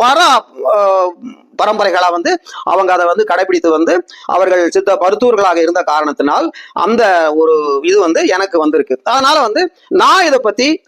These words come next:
ரொம்ப தீவிரமா பல பேரிடம் விசாரிக்கும் பொழுது அவங்க எல்லாருமே சொல்ல விஷயம் என்ன அப்படின்னா, எல்லா மருத்துவத்திலையுமே நிச்சயமாக மாற்று மருத்துவ முறைகளில்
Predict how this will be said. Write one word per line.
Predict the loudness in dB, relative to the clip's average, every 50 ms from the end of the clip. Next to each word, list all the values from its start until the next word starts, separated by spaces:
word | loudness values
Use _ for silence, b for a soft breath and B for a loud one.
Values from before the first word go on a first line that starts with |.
| b b b
ரொம்ப | -2 -2 0 2 0
தீவிரமா | 2 2 2 0 0 0 0 0 0
பல | 0 0 2
பேரிடம் | 2 2 2 2 0 0
விசாரிக்கும் | -2 -4 -2 -2 -2 0 0 0 0
பொழுது | 0 2 2 2 2 0 0 B B B B
அவங்க | B -2 0 0 2 2 2 2 2 2 2
எல்லாருமே | 0 0 2 2 2 2 2 0 0
சொல்ல | 0 0 2 2 2 2 2 0
விஷயம் | -2 -2 -2 0 0 2
என்ன | 2 2 0 0
அப்படின்னா, | -2 -2 -2 -2 0 0 0 0 -2 -4 B B B B B
எல்லா | -2 0 0 0 2 2 2 2 4 4 4 2
மருத்துவத்திலையுமே | 2 2 2 2 2 0 2 2 2 2 2 2 0 0 -2 -4 -6 _ _ _
நிச்சயமாக | -4 -2 -2 -2 -2 -2 -2 0 0 0 0 0 0 0 0 -2 -2 -2 -4
மாற்று | -4 -2 0 0 0 0 -2 -4 -4 -4 -2 -2
மருத்துவ | 0 0 -2 0 0 0 0 0
முறைகளில் | 0 0 0 2 0 0 0 -2 -4